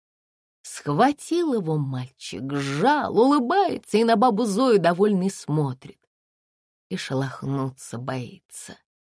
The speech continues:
Лишь ладони сжимает покрепче, чтоб не убежал цыпленок. «Полегче, полегче», просит баб Зоя Купреньку. Цыпленок нервно пищать начал.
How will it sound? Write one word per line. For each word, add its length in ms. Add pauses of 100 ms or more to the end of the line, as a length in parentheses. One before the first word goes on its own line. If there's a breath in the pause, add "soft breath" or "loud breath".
(340)
Лишь 380
ладони 640
сжимает 720
покрепче, 840
чтоб 360
не 120
убежал 580
цыпленок. 840 (960)
«Полегче, 840
полегче», 1400 (320)
просит 460
баб 220
Зоя 320
Купреньку. 720 (420)
Цыпленок 720
нервно 480
пищать 720
начал. 480